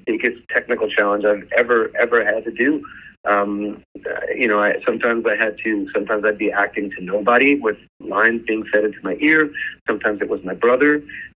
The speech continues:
Sometimes it'd be a stand-in that wasn't an actor, but just, you know, looked,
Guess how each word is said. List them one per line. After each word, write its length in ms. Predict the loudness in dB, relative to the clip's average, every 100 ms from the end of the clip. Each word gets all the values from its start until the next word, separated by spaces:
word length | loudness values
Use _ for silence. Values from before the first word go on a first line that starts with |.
| -4
Sometimes 360 | -2 -2 -2
it'd 180 | -4 -4
be 140 | -4 -2
a 120 | -4 -2
stand-in 600 | 2 2 2 0 0 0
that 180 | 0
wasn't 220 | 0 0 2
an 100 | 2
actor, 280 | 2 -2
but 180 | -2 -4
just, 160 | -6 -12 _ _ -8
you 100 | -6
know, 180 | -6 -10 -6
looked, 340 | 0 0 0